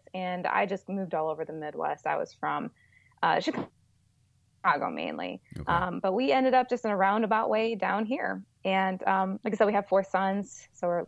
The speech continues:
Speaker 1: raising a large family down here in, um, in Alabama. And we're
Speaker 2: Well, in the old days, it'd be like you're, you're raising all your farm hands in, in the old
Speaker 1: <laughs>
Speaker 2: days.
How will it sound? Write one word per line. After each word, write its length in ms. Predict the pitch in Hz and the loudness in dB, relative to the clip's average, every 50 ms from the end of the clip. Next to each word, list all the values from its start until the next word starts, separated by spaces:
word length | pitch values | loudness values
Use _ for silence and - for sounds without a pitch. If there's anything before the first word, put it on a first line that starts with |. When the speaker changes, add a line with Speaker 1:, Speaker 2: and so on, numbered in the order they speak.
| - | -2
Speaker 1:
raising 260 | - 185 180 180 190 180 | 0 0 0 0 -2 -4
a 60 | 170 | -2
large 240 | 165 165 170 160 - | -2 -2 -4 -4 -6
family 300 | - 170 165 160 156 156 | -8 -8 -6 -6 -6 -4
down 200 | 156 160 160 175 | -4 -4 -4 -4
here 220 | - - - 160 | -6 -6 -6 -6
in, 160 | 160 170 - - | -6 -6 -6 -6
um, 260 | - - - 180 180 _ _ - - _ _ _ _ _ _ _ _ - | -6 -8 -8 -10 -12 _ _ -20 -20 _ _ _ _ _ _ _ _ -4
in 180 | - 180 175 - | -2 -2 0 0
Alabama. 580 | - 180 180 180 180 185 - - 247 233 - - - | 2 2 2 2 2 0 0 0 0 0 0 0 0
And 140 | 180 170 160 | -2 -2 0
we're 80 | 160 | 2
Speaker 2:
Well, 80 | - 113 | 2 4
in 100 | 117 110 | 4 4
the 100 | 101 90 | 2 4
old 320 | 71 123 143 175 196 156 117 | 6 6 6 6 6 4 6
days, 640 | 104 92 92 87 85 85 85 87 95 - - - - - - - - _ - | 6 6 6 6 4 4 2 2 0 -2 -6 -8 -10 -14 -20 -20 -18 _ -2
it'd 200 | 95 95 87 82 | -2 0 0 2
be 120 | 95 95 | 2 2
like 220 | 92 90 85 85 82 - - _ _ | 4 4 2 0 -2 -6 -18 _ _
you're, 240 | - 87 85 85 - - | -2 0 0 0 -2 -2
you're 180 | 90 85 87 87 | 0 2 4 4
raising 300 | 92 92 92 85 90 90 | 4 4 4 4 2 2
all 100 | 87 85 | 2 2
your 100 | 82 73 | 2 0
farm 300 | - - 101 101 98 87 | 0 0 0 2 2 0
hands 380 | 76 73 67 65 62 57 57 64 | 0 -2 -2 -2 -4 -4 -6 -8
in, 180 | 71 69 - 80 | -8 -8 -6 -6
in 180 | 76 69 64 | -4 -4 -4
the 80 | 62 53 | -4 -4
old 220 | 58 82 87 80 | -2 -2 0 0
Speaker 1:
<laughs> 120 | - 64 62 | 2 6 6
Speaker 2:
days. 340 | 415 - 60 65 - - | 6 6 4 -2 -4 0